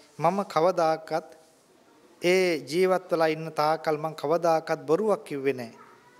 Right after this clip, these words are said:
මං මුසාවක් කිව්වේ නෑ කිසි කෙනෙකුට. මං පුළුවන් තරම් මං කොච්චර දුප්පත් වෙලා හිටියත් මං වචනය ආරක්ෂා කළා.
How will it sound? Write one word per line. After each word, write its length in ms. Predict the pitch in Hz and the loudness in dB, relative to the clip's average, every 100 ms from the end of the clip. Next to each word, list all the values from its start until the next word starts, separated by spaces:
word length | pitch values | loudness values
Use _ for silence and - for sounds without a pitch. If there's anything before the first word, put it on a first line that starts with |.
| - _ - - - - - | -20 _ -20 -20 -20 -20 -4
මං 120 | 151 | -4
මුසාවක් 640 | 147 151 156 208 214 190 175 | -2 -2 4 6 6 2 -2
කිව්වේ 260 | 165 151 151 | -8 -8 -6
නෑ 220 | 147 139 | -8 -8
කිසි 240 | 135 131 | -10 -12
කෙනෙකුට. 320 | 139 135 131 | -10 -10 -8
මං 200 | 139 156 151 | -2 -2 -2
පුළුවන් 420 | 156 170 160 147 | -4 0 0 0
තරම් 320 | 147 143 143 - - - | -2 -4 -4 -12 -20 -10
මං 180 | 139 139 | -6 -4
කොච්චර 460 | 131 160 - 214 202 | -2 -2 2 2 2
දුප්පත් 400 | 170 - 156 - | -2 -4 -4 -4
වෙලා 200 | 151 147 | -4 -4
හිටියත් 280 | 147 156 151 | -4 -6 -4
මං 220 | 147 143 | -6 -2
වචනය 360 | 143 165 156 147 | -2 -2 -4 -2
ආරක්ෂා 580 | 139 139 - - 127 123 | -2 -2 -4 -4 -4 -4
කළා. 300 | 117 110 | -10 -12